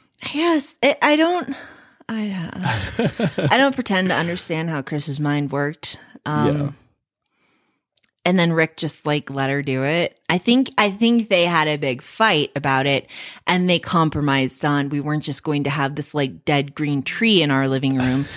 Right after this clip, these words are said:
Speaker 2: <laughs>
Speaker 1: She was going to put poinsettia flowers, like, sprinkled all over it.
Speaker 2: Mm-hmm.
Speaker 1: Not sure how that made it less of an idol. But
Speaker 2: Okay.
Speaker 1: I think it was because we weren't coming around it as a family with ornaments.
Speaker 2: Mm.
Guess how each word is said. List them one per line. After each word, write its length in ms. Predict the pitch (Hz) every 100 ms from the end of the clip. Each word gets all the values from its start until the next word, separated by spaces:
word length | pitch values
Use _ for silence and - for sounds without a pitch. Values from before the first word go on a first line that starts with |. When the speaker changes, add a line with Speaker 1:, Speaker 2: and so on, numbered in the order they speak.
| -
Speaker 2:
<laughs> 180 | - -
Speaker 1:
She 220 | - 185
was 220 | 165 156
going 280 | - 156 151
to 60 | 143
put 340 | - 143 -
poinsettia 520 | - 139 - 110 -
flowers, 640 | - - 65 65 58 - 113
like, 260 | 71 -
sprinkled 500 | - - 156 147 117
all 200 | 123 87
over 300 | 107 - -
it. 100 | - 113
Speaker 2:
Mm-hmm. 260 | 104 87
Speaker 1:
Not 260 | 175 190 -
sure 160 | - 220
how 140 | 202
that 160 | 185 175
made 160 | 165
it 100 | 151
less 280 | 147 143 -
of 100 | 147
an 120 | 147
idol. 500 | - 135 82 53 - _ _ _ _ _ -
But 240 | 190 170
Speaker 2:
Okay. 100 | -
Speaker 1:
I 40 |
think 260 | 190 214 208
it 80 | -
was 140 | 185
because 240 | - 180 156
we 160 | 170 170
weren't 520 | 160 156 143 - -
coming 320 | - 170 156
around 380 | 143 147 147 151
it 100 | 139
as 180 | 135 127
a 60 |
family 460 | - 156 143 139 131
with 180 | 123 -
ornaments. 840 | 143 139 123 87 - - - -
Speaker 2:
Mm. 380 | 98 92 76 62